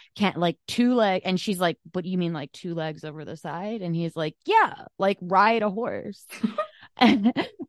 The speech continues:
Speaker 1: and she's like, "Well, I guess we'll, like, you know, we'll," that, and she, like, puts it on a list of things that she, like, wants to do,
Speaker 2: Mm-hmm.
Speaker 1: you know? And, but he, uh,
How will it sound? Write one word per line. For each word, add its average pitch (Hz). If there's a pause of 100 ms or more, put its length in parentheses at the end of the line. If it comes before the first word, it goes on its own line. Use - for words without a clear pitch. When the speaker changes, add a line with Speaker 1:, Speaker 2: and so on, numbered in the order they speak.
Speaker 1:
and 220
she's 214
like, 190 (800)
"Well, 202 (160)
I 214
guess 196
we'll, 156
like, 165 (200)
you 208
know, 123
we'll," 220
that, 214 (160)
and 220
she, 254
like, 226
puts 285
it 277
on 254
a 185
list 185
of 160
things 170
that -
she, 170
like, 151
wants 151
to 170
do, 170
Speaker 2:
Mm-hmm. 233
Speaker 1:
you 180
know? 160 (420)
And, 202
but -
he, 247 (300)
uh, -